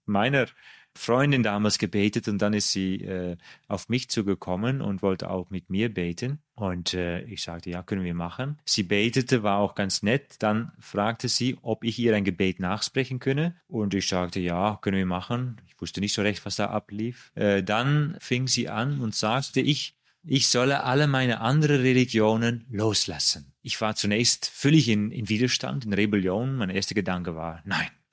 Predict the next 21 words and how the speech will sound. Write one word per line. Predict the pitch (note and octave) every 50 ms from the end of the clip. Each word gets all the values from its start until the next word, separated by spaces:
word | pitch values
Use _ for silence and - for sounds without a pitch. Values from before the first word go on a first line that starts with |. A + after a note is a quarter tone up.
| - -
das | - F2+ - -
sagst | G2+ A2 B2+ - -
du | D3+
nicht | D3 B2+ F#2+ -
nach." | F#2 E2+ D#2+ D2 - - -
Dann | - A2 A#2 B2+ D3 D3
merkte | C3 G#2+ G#2+ B2+ D3+ D3 D#3
ich | C#3+ - -
aber, | A2 G#2 F#2+ F#2+ G2+ A2+ C3 C#3+ D#3
dass | D3+ - - G#2 G#2 G#2 - - - - -
dieser | A2+ A2 F#2+ G2 G2+
Jesus, | F2+ G2 G#2 A#2+ C3 C3 D#3 C#3 -
wozu | G#2+ G#2 - - - C3
diese | B2 C3 A2+ A2 G2+
Frau | - - - F#2+ F#2 F2+
betete, | F2 A2+ B2 D3 E3 E3 G#2+ F#2 - - F#2+ G#2+ B2 C3+ C3 - -
gegenwärtig | C#3 E3 F#3 F3+ C#3+ G2+ F#2+ F2 E2 - - - -
war. | E2+ D#2+ D#2 D2+ D#2
Es | E2 - -
war | G#2+ A2+ A#2+ A2 A#2+
wie, | C3+ C#3 C#3 C3+ -